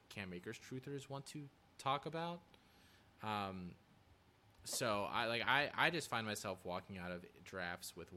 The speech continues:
one or one of those guys pretty much every single time. They kind of go in a similar range. Um, and I, it's, it's kind of a wishful, not wishful. It's kind of one of those where you, they're probably not really relevant unless somebody gets hurt. But at the same time, like,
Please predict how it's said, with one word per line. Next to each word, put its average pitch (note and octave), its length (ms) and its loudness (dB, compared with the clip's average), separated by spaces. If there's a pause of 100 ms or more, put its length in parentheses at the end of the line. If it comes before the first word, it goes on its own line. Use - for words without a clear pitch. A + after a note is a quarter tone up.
(160)
one F#2 320 -4
or B2 200 -4 (300)
one A2+ 220 0
of B2 160 -2
those A#2 240 0
guys A2 400 4
pretty A2+ 220 -8
much G#2 180 -2
every G2 160 -4
single F#2 220 -6
time. F#2 260 -6
They F2+ 80 -6
kind F2+ 220 -8
of E2 80 -12
go E2 200 -8
in E2 60 -10
a F2 60 -8
similar F2 340 -8
range. F2+ 480 -8 (580)
Um, F2 220 -6 (640)
and G2 140 -4
I, F#2 160 0 (100)
it's, - 380 -6
it's C#3 320 0
kind F#3 380 2
of F3+ 140 4
a F3 100 4
wishful, D#3+ 540 0 (200)
not C3+ 320 -4
wishful. E2+ 320 -8
It's D3 300 -4
kind E3+ 180 2
of D3+ 60 -4
one D#3+ 100 0
of D3+ 60 2
those C3+ 160 2
where C3 160 4
you, A#2+ 220 0 (120)
they're B2 220 2 (180)
probably B2 220 0
not G#2+ 240 -2
really A#2+ 340 2
relevant A#2+ 460 0
unless A#2 160 -4
somebody A#2+ 260 -4
gets A#2 180 -6
hurt. A2+ 280 -4
But G2+ 80 -10
at G2 80 -10
the G2+ 80 -8
same A2 220 -6
time, G2+ 360 -4
like, F2+ 160 -6